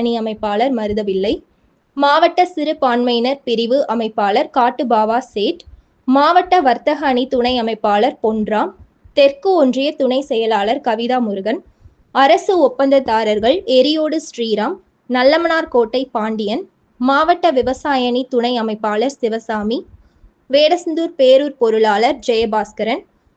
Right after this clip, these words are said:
பேரூர் இளைஞரணி அமைப்பாளர் ஜெகநாதன் மற்றும் தி மு க நிர்வாகிகள், அரசு அதிகாரிகள், அரசு மருத்துவமனை மருத்துவர்கள்,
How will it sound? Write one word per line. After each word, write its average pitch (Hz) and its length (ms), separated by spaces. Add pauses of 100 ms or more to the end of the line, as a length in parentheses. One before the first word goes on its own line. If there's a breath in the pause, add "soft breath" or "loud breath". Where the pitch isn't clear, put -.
(320)
பேரூர் 349 420 (100)
இளைஞரணி 269 540 (100)
அமைப்பாளர் 226 600
ஜெகநாதன் 220 600 (320)
மற்றும் 349 380
தி 339 180
மு 349 160
க 339 160
நிர்வாகிகள், 220 680 (220)
அரசு 285 380 (100)
அதிகாரிகள், 226 640 (200)
அரசு 311 400
மருத்துவமனை 240 720
மருத்துவர்கள், 214 720